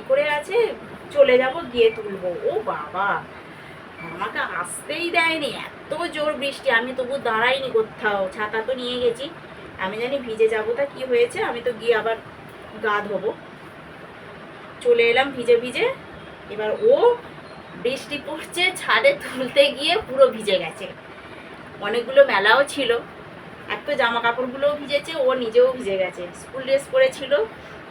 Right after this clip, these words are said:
জামা ছাড়তে পারেনি, তো টাইম দেয়নি, এসে নিচের ঘরেতেই ছিল, টাইম দেয়নি, জামাও ছাড়েনি, ওই জামা প্যান্ট পরেই তুলতে গেছে, সব ভিজে। আবার সব এসে কেচেছিলাম,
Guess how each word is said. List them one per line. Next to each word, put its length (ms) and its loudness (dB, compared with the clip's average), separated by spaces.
জামা 240 4
ছাড়তে 360 4
পারেনি, 460 2
তো 120 0
টাইম 320 4
দেয়নি, 400 4
এসে 240 0
নিচের 300 0
ঘরেতেই 500 2
ছিল, 200 -2
টাইম 340 -4
দেয়নি, 360 -2
জামাও 320 -6
ছাড়েনি, 360 -4
ওই 140 -4
জামা 300 -6
প্যান্ট 240 -6
পরেই 280 4
তুলতে 320 -2
গেছে, 240 -4
সব 460 -2
ভিজে। 240 -4
আবার 380 0
সব 240 -6
এসে 220 -2
কেচেছিলাম, 760 0